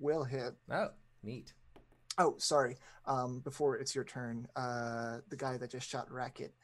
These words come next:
Speaker 1: um, he is going to start, uh, leaving. He
Speaker 2: Okay.
Speaker 1: was thirty feet,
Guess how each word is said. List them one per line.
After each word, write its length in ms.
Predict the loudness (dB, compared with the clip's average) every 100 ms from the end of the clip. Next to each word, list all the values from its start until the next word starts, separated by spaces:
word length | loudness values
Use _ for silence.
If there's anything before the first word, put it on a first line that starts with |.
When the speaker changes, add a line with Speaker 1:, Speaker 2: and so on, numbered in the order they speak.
| -20 -20 -8
Speaker 1:
um, 500 | -2 -2 -2 -4 -8 -12 -16
he 200 | -16 -12
is 200 | -10 -8
going 300 | -8 -6 -8
to 160 | -6
start, 320 | -4 -2 -4 -6 -4
uh, 340 | -2 -2 -4 -10 _ _ -12
leaving. 400 | -8 -8 -10 -12 -14 -10
He 60 | -4
Speaker 2:
Okay. 80 | -2
Speaker 1:
was 100 | -2
thirty 220 | -4 -6
feet, 380 | -8 -10 -8